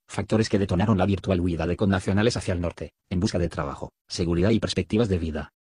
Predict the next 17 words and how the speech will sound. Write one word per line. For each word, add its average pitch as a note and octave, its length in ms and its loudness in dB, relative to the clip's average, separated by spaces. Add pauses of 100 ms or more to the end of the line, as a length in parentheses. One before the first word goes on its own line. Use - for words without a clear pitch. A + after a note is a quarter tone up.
(240)
El F#2+ 120 0
régimen A2 300 2
oligárquico G#2+ 460 2
no G#2 60 2
solo B2+ 180 4
no G2+ 60 2
se G#2+ 80 2
ocupó G2+ 280 2
de G2 80 2
resolver G#2 380 0
de F2+ 80 2
raíz F#2 240 0
el A2 80 2
fenómeno G2 320 2
de F2+ 80 2
la E2+ 100 2
emigración, E2+ 520 -2